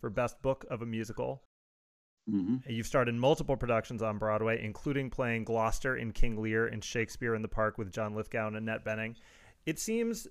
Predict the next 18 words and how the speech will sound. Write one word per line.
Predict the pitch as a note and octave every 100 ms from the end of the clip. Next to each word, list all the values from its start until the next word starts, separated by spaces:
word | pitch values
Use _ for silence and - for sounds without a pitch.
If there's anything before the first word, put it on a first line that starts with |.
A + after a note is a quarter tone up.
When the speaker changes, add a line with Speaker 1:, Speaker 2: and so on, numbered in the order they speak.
| - -
Speaker 1:
you | D#3 F3+
always | F3+ G#3+ F#3+
want | D#3 F3 F3
to |
be | D3 D3+
where | D3 C3+ C#3
the | B2+ B2
art | - C#3+ C3+ -
to | C#3
commerce | - C#3 C3+ C3 B2
ratio | C3 A#2+ B2+ - A#2+ A#2 A#2
is | A2 A#2
always | B2 B2 A#2 -
heavier | B2+ A2+ G#2+ G#2+ A2
art. | G#2 F#2 - - _ _ _ _ _ _ _ - _ _ - _ _ - C#3
Is | C#3+
that | D#3+
correct? | - E3 E3 -